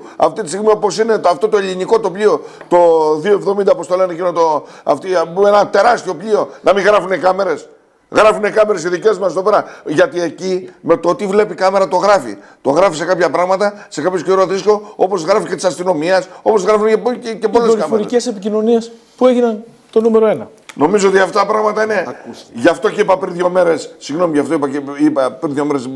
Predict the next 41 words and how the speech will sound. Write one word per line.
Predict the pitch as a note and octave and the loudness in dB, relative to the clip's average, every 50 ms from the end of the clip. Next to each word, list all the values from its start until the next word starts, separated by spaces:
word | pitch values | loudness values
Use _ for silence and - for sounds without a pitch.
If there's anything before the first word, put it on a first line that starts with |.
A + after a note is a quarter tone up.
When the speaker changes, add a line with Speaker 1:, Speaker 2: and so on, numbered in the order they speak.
| D#3 D3 - - - - - | -6 -6 -6 -8 -16 -20 -10
Speaker 1:
την | - - | -8 -2
πρώτη | A#2+ E3 D#3 C3+ D#3 | 0 0 0 2 0
μέρα | D#3 D3 C#3+ C3+ | 2 2 2 2
που | D3+ | 2
έγινε | D3 C#3+ C3+ | -2 -2 -2
το | C3+ | -4
συμβάν, | A#2+ C3 C#3+ C#3 A#2+ | -4 -2 -2 -2 0
δεν | A2 D#3 | -2 0
μπορώ | D3+ D3 D3+ D3+ | 0 0 0 0
να | D3+ | -2
καταλάβω | C3+ C#3 B2+ C#3 D3+ D#3 C#3 B2 A#2 - - - - - _ _ | -2 -2 0 0 0 0 -2 -4 -6 -6 -12 -20 -20 -20 _ _
πώς | - D#3+ D3 - | 0 0 0 0
κοιμάται | - - D#3 E3+ E3+ - D3 | -6 -4 -2 -2 -2 -2 -6
ο | C#3 | -2
κυβερνήτης | A#2+ D3+ C#3 D3+ D3 D3 D3+ F3+ E3+ B2+ B2 A#2+ - | -2 0 0 2 2 2 2 0 -2 -4 -4 -6 -6
του | C#3+ C3+ | -6 -4
πλοίου | - D3 E3+ E3+ E3 D3 | -4 0 2 4 4 2
αυτού, | C#3 - - E3+ C#3+ G#2+ - - - - - - _ | 0 -2 -4 -4 -4 -4 -6 -10 -18 -20 -20 -10 _
του, | - D3+ D#3 D#3 D3+ D3 C#3+ C#3 C3+ C3 B2+ B2+ B2 A#2+ A#2+ A#2 A#2 A2+ G#2 - - - _ - - C3 D3+ D#3 D3 C#3+ C#3+ C#3+ C#3 C#3+ C#3 C3+ | 0 2 4 4 4 6 6 6 4 4 2 2 0 0 -2 -2 -4 -4 -6 -8 -12 -20 _ -20 -16 -8 -4 0 2 2 2 2 2 -2 -2 -2
ε, | C3+ | -4
του | A#2+ - D#3+ D#3+ | -4 -2 -2 0
λιμενικού, | D#3 D3 D3+ D#3+ D3+ C#3+ - - D#3+ F3+ F#3+ F#3 F#3 - - - _ | 0 2 0 0 0 -2 0 2 4 4 4 2 -2 -10 -16 -2 _
πώς | D#3 E3+ E3 | 2 2 2
κοιμάται | - F3 F3 F#3 F#3 F3 F3+ | 0 -2 0 0 0 0 -2
ο | E3 | -4
κυβερνήτης | C#3+ E3 D#3+ E3 D#3+ E3+ F#3 F3+ - - | -4 0 0 2 0 0 -4 -4 -6 -6
της | - - | -6 -2
φρεγάτας, | D3+ E3 D#3+ D3+ D3+ E3+ F3 F3 F3+ F3+ F3 - - - - _ _ | 0 2 2 4 4 2 2 2 -2 -4 -4 -8 -16 -20 -20 _ _
της | - - E3 | -4 0 2
ελληνικής, | D#3+ D3+ D#3 D#3 D3+ C#3 - F#3 F#3+ F3 - - - - | 2 4 2 2 0 0 0 0 0 0 -2 -12 -20 -4
και | _ - D#3+ | _ 0 2
πώς | - G#3 - | 2 0 -2
κοιμούνται | - F#3 G#3+ B3 A#3 A3 | -2 -2 -2 0 2 2
και | F3+ G3+ | 0 2
οι | A3+ A#3+ | 2 2
άλλοι | B3+ A#3 A3 | 4 4 2
από | G#3 | 0
την | G#3+ A3 | 0 -2
άλλη | G#3+ F#3 | -2 0
πλευρά, | G#3 G3 G#3 A#3 A#3 G#3+ | -2 0 2 2 2 2
οι, | G#3+ G#3+ G#3 G#3 G#3 G3+ | 2 2 0 0 -2 -4